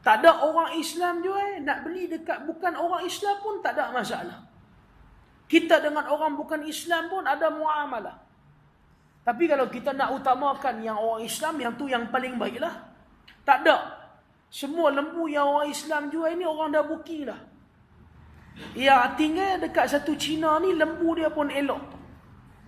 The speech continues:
Ciri-ciri yang Nabi sebut tu ada dekat lembu Cina ni. Beli lah, tak ada masalah. Ah, tak perlulah kita duk buat kajian, kita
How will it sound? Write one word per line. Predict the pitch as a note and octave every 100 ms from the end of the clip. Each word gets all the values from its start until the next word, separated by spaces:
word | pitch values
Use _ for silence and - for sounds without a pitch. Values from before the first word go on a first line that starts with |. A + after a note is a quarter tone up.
| - - - - - -
Ciri-ciri | C#4 D4 D#4+ D4+ D4 E4 E4 D#4
yang | C#4
Nabi | D4 D4+ D#4
sebut | D4 E4+ F4 C#4+
tu | F4+
ada | E4 E4+ E4+
dekat | D4 C#4+ B3
lembu | C#4+ D4 D4
Cina | C#4+ C#4+ C4
ni. | A#3
Beli | G3+ - F#4 F#4+ G4+
lah, | F4
tak | D#4+ D4
ada | C4+
masalah. | D4 D4 D4+ D#4+ D4 - - - - _ _ _ _ _ _ _ _ _ _ _ -
Ah, | A3+
tak | C4 A#3+
perlulah | D4+ E4 C#4+ A#3+
kita | C#4 D4 B3+
duk | B3 A3+
buat | B3+ G#3
kajian, | C4 B3+ C4 C#4+ C4+ A3+
kita | - C4+